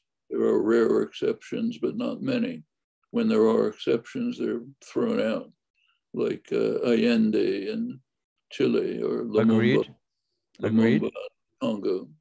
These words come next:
Speaker 1: You know? But, um, the power systems protect themselves, not a big surprise. Change comes from the mass of the population, which is organized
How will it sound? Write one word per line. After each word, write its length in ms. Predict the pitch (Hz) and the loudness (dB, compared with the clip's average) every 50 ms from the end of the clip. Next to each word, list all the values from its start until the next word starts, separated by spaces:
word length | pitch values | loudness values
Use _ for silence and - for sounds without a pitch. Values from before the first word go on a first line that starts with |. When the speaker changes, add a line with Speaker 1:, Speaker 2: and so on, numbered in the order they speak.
| _ - | _ -14
Speaker 1:
You 80 | - | -10
know? 200 | 127 113 113 117 131 _ _ _ _ _ _ _ _ _ _ _ _ _ _ _ _ _ _ _ _ _ _ _ - | -10 -8 -8 -10 -12 _ _ _ _ _ _ _ _ _ _ _ _ _ _ _ _ _ _ _ _ _ _ _ -6
But, 220 | - - - - _ _ - - | -6 -6 -6 -6 _ _ -6 -2
um, 260 | 113 113 113 117 120 - _ _ _ _ _ _ _ _ _ _ _ _ - | -2 -2 -2 -4 -6 -10 _ _ _ _ _ _ _ _ _ _ _ _ -12
the 160 | - - 123 | -10 -10 -10
power 420 | 123 - - 135 127 127 127 120 120 | -8 -4 -2 0 2 2 2 0 0
systems 640 | - - - 123 127 - - - 123 123 127 127 - | -2 -2 -2 -4 -2 -2 -2 0 0 0 -2 -4 -6
protect 520 | - - 135 120 - 143 131 123 127 - | -8 -8 -8 -4 0 0 0 0 -2 -4
themselves, 760 | - - - - - - - - - - - - - - _ _ _ _ _ - | -8 -6 -6 -6 -4 -2 0 0 0 -2 -4 -8 -18 -20 _ _ _ _ _ -6
not 240 | - 117 120 117 113 | -4 -2 -2 0 0
a 40 | 110 | 0
big 220 | 117 117 113 - | 0 -2 -2 -4
surprise. 760 | - - - - - - - - - - - - - - - _ _ _ _ _ _ _ _ _ _ _ - _ _ _ - | -8 -10 -10 -6 -2 0 0 0 0 0 -2 -4 -8 -14 -20 _ _ _ _ _ _ _ _ _ _ _ -20 _ _ _ -12
Change 520 | - - 254 240 240 233 240 135 131 - - | -6 0 0 2 2 2 0 -2 -4 -6 -6
comes 340 | - - - 117 120 123 120 | -4 -2 0 0 0 -2 -4
from 460 | - - - 143 127 123 - - - - _ _ _ _ _ _ _ _ _ _ - | -6 -8 -6 -4 -4 -4 -6 -8 -10 -14 _ _ _ _ _ _ _ _ _ _ -8
the 80 | 110 | -4
mass 380 | 104 113 117 120 123 120 - - | 0 2 2 2 2 0 -2 -2
of 80 | 131 | -2
the 80 | 117 117 | -2 -2
population, 960 | 113 - 135 135 120 - - - - 113 113 120 117 - - 143 127 127 - | -2 -2 -2 -2 -4 -4 -6 -6 -2 -2 0 0 -2 -2 -4 -4 -4 -4 -4
which 180 | - 127 - - | -6 -6 -8 -8
is 140 | 127 120 - | -10 -8 -4
organized 880 | - 117 117 107 95 104 113 113 113 110 110 107 110 123 123 - - | 0 0 2 2 2 0 0 0 0 -2 -2 -2 -4 -4 -6 -8 -14